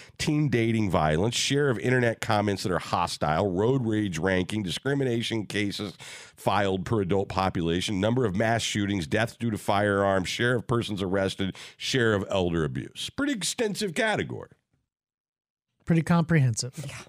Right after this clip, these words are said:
Speaker 1: I feel like I'm gonna lose Ann. She's gonna
Speaker 3: Yeah.
Speaker 1: fall asleep in a
Speaker 3: I'm,
Speaker 1: minute.
Speaker 3: yeah.
Speaker 1: She's, like,
Speaker 3: Trying
Speaker 1: out of
Speaker 3: to,
Speaker 1: it.
Speaker 3: I need, need more coffee today.
Speaker 1: Oh, oh, you
Speaker 3: I,
Speaker 1: get,
Speaker 3: I know
Speaker 1: get
Speaker 3: I
Speaker 1: your
Speaker 3: should.
Speaker 1: cup.
Speaker 3: I'll, I'll have to get one at break.
Speaker 1: All right.
Speaker 3: <laughs>
Speaker 1: Jealousy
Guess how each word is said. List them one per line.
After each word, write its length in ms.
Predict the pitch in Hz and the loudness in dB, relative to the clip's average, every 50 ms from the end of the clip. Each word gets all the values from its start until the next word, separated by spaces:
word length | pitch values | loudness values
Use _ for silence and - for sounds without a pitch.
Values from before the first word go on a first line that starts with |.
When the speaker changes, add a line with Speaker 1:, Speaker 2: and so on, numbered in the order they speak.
| _ _ _ _ _ _ _ _ _ _ _ - | _ _ _ _ _ _ _ _ _ _ _ -10
Speaker 1:
I 20 | 71 | -4
feel 160 | - - 107 | -2 0 0
like 80 | 82 95 | 0 0
I'm 60 | 90 | 0
gonna 140 | 80 73 71 | 0 -2 -2
lose 220 | 71 78 76 64 | -2 -2 -2 -2
Ann. 140 | 69 73 69 | -2 -2 -2
She's 120 | 62 - - | -4 -6 -4
gonna 120 | - - 233 | -4 -2 -2
Speaker 3:
Yeah. 40 | 214 | -2
Speaker 1:
fall 200 | - 82 71 65 | -2 -2 -2 -2
asleep 300 | - - - 71 65 - | -4 -6 -6 -4 -4 -2
in 80 | - - | -2 -2
a 20 | - | -2
Speaker 3:
I'm, 40 | 64 | -2
Speaker 1:
minute. 260 | 62 62 64 64 57 | -4 -4 -4 -6 -6
Speaker 3:
yeah. 180 | - - - 165 - _ _ | -6 -8 -10 -12 -14 _ _
Speaker 1:
She's, 180 | - - 80 | -8 -6 -6
like, 120 | 69 65 - - - - | -6 -6 -8 -12 -18 -14
Speaker 3:
Trying 180 | - - 71 69 | -8 -4 -2 -2
Speaker 1:
out 60 | 65 | 0
of 40 | 60 62 | -2 -2
Speaker 3:
to, 40 | |
Speaker 1:
it. 200 | 60 - - - 85 - - - - - | -4 -6 -8 -10 -10 -10 -12 -14 -16 -14
Speaker 3:
I 40 | 170 | -10
need, 280 | 185 190 175 165 160 143 _ _ _ _ _ _ - | -8 -8 -6 -8 -10 -12 _ _ _ _ _ _ -10
need 100 | 160 160 | -8 -8
more 140 | 156 143 139 | -6 -8 -8
coffee 340 | - - 147 147 - 156 143 | -10 -12 -14 -14 -14 -16 -18
today. 320 | - - 175 165 170 160 - | -18 -20 -20 -20 -18 -8 -2
Speaker 1:
Oh, 160 | - 135 143 - | -2 -2 0 -2
oh, 120 | 110 107 - | -6 -8 -6
you 340 | 107 117 117 98 98 101 101 - | -4 -4 -4 -6 -8 -8 -6 -4
Speaker 3:
I, 80 | 190 | -4
Speaker 1:
get, 80 | 180 - - | -4 -4 -4
Speaker 3:
I 100 | 196 185 | -4 -2
know 100 | 180 175 | 0 0
Speaker 1:
get 20 | |
Speaker 3:
I 0 | |
Speaker 1:
your 80 | - 156 - - 160 170 | -2 0 0 -2 0 0
Speaker 3:
should. 20 | |
Speaker 1:
cup. 280 | 165 - - - 165 - - | 0 0 0 0 -2 -4 -6
Speaker 3:
I'll, 20 | 156 | -6
I'll 40 | |
have 100 | 160 156 - | -8 -6 -6
to 60 | 151 | -8
get 160 | 143 156 - | -8 -6 -6
one 140 | - 151 151 | -4 -4 -4
at 80 | 143 - | -4 -4
break. 420 | 156 165 151 - 202 - - - | -6 -6 -6 -6 -8 -8 -4 -2
Speaker 1:
All 100 | 135 139 | 0 2
right. 260 | 107 113 120 - - - - - 269 | 2 2 2 0 -4 -6 -6 -8 -8
Speaker 3:
<laughs> 180 | - - - | -8 -8 -8
Speaker 1:
Jealousy 800 | - 107 - 175 202 190 233 202 175 156 - - 143 143 180 196 | -4 -2 0 2 2 2 2 2 2 2 2 0 0 0 -2 -4